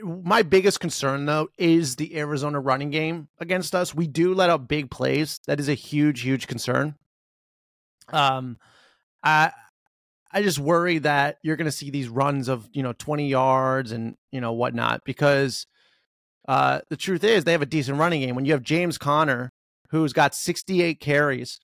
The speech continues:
for three hundred sixty-four yards, he averages five point four yards a carry.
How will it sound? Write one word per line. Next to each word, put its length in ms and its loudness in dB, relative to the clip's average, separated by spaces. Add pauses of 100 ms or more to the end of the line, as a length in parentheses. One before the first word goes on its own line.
for 100 -8
three 300 -2
hundred 220 -2
sixty-four 580 -6
yards, 280 2
he 140 -8
averages 480 0
five 400 0
point 300 -6
four 200 -4
yards 300 0
a 60 -14
carry. 340 -4